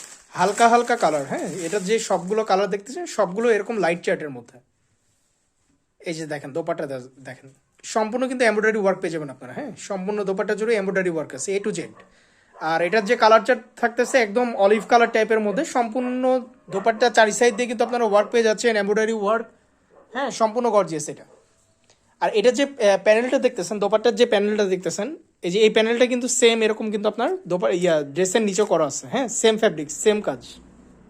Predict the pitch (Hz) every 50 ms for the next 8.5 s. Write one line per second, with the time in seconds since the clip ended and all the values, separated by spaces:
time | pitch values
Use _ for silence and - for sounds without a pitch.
0 | _ _ - - _ _ - - - - _ _ _ _ _ _ - - - 208
1 | 202 196 214 202 220 220 214 220 220 294 262 190 208 208 196 233 294 - - -
2 | - 165 156 147 139 - - - - - - - _ _ _ _ - - - -
3 | 240 - - 202 156 190 220 214 - 269 240 240 240 240 247 220 220 214 214 208
4 | 226 208 180 170 156 147 139 135 131 127 123 - - - - - - - - -
5 | - - - _ _ - _ _ _ _ - - - - - - - 185 196 208
6 | 208 - 226 220 220 240 220 208 190 196 202 196 214 208 202 202 190 185 - -
7 | 294 330 - - - - - 175 156 185 185 190 190 202 196 190 190 185 180 190
8 | 185 175 170 180 185 175 175 214 277